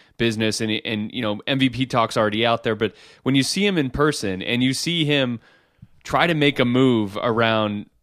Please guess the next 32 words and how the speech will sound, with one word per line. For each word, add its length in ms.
Marc-Edouard 500
Vlasic 420
and 100
try 180
to 80
make 200
a 40
move 360
around 580
Brent 260
Burns 360
and 320
have 300
so 280
much 240
confidence 460
with 100
the 60
puck 280
at 100
such 320
a 20
young 240
age, 340
making 380
these 160
kinds 320
of 120
plays 320
and 100
not 200
making 340